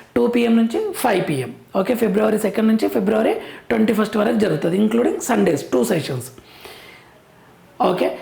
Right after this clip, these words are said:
నెక్స్ట్ ఇంగ్లీష్ ప్రాక్టికల్ ఎగ్జామ్. ఇంగ్లీష్ ప్రాక్టికల్ ఎగ్జామ్ ఫస్ట్ ఇయర్ ఏమో జనవరి ట్వంటీ ఫస్ట్, ఆ, వెడ్నెస్డే రోజు,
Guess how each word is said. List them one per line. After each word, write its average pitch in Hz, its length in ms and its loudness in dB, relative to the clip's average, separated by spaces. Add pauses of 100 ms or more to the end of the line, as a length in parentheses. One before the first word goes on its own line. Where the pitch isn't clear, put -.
(140)
నెక్స్ట్ 247 240 0
ఇంగ్లీష్ 277 520 2
ప్రాక్టికల్ 233 460 0
ఎగ్జామ్. 139 320 -4 (160)
ఇంగ్లీష్ 254 400 2
ప్రాక్టికల్ 220 460 0
ఎగ్జామ్ 180 300 0 (320)
ఫస్ట్ - 340 -2
ఇయర్ 277 180 4
ఏమో 233 240 2
జనవరి 226 440 2
ట్వంటీ 220 360 0
ఫస్ట్, 233 360 -2 (500)
ఆ, - 60 0
వెడ్నెస్డే 202 540 2
రోజు, 214 340 2